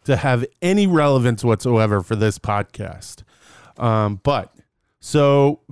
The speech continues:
basically what the, these paragraphs, it's, it's three quick paragraphs. Um, and it's about, uh, buzzkill topics.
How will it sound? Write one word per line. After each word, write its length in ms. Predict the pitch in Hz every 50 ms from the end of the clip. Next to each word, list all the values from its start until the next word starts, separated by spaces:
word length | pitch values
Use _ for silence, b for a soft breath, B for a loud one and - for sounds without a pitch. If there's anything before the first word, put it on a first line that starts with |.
| 117 107
basically 520 | - 156 175 202 - - 208 - 208 185
what 260 | 160 147 139 147 156 -
the, 380 | - 120 123 143 143 151 151 143 -
these 260 | 123 151 139 127 -
paragraphs, 500 | - 139 131 123 117 120 113 113 101 - -
it's, 240 | 143 120 - - 143 -
it's 220 | 147 135 117 - -
three 200 | - 180 180 139
quick 300 | - - 123 104 - -
paragraphs. 640 | - 117 104 101 101 98 101 98 98 - - - - -
Um, 560 | - 123 113 113 113 110 113 110 110 113 113 - _ -
and 140 | 127 123
it's 180 | 123 117 - -
about, 640 | 127 113 98 - - 143 143 151 147 143 131 - _ _ _ _ _ _ _ _ _ _ _ _ _ _ _ -
uh, 460 | - 113 110 110 107 104 101 104 101 92 90 _ _ _ _ _ _ -
buzzkill 640 | - 143 151 156 143 - - - 147 139 127 127 113
topics. 800 | - - 127 113 98 - - - - _ _ - - - -